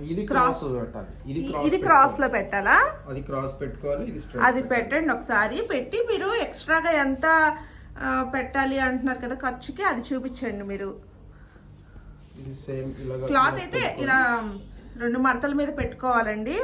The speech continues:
Speaker 2: మామూలుగా మనం బ్లౌజ్ పీస్ మీద పెట్టాలనుకుంటే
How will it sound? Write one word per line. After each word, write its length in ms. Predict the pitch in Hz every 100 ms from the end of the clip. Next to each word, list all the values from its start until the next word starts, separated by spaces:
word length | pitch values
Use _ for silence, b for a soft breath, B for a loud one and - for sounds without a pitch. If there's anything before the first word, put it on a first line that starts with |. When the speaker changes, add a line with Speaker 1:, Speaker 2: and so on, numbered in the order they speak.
| 403
Speaker 2:
మామూలుగా 300 | 262 247 247
మనం 180 | 240
బ్లౌజ్ 440 | 226 208 220 - -
పీస్ 240 | 233 233
మీద 140 | 226 214
పెట్టాలనుకుంటే 1120 | 208 202 202 202 214 208 214 214 202 269 427